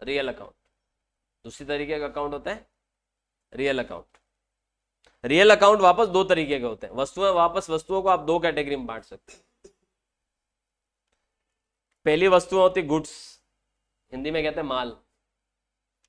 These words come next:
और दूसरी वस्तुएं होती एसेट्स, हिंदी में कहते हैं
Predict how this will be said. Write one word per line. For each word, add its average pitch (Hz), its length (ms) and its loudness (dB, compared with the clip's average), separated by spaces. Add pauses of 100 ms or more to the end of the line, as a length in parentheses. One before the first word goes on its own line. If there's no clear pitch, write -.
(100)
और 123 80 -6
दूसरी 147 280 -4
वस्तुएं 160 300 2
होती 160 240 2
एसेट्स, 143 420 -2 (1120)
हिंदी 147 200 -8
में 165 120 -4
कहते 156 180 -6
हैं 196 180 -16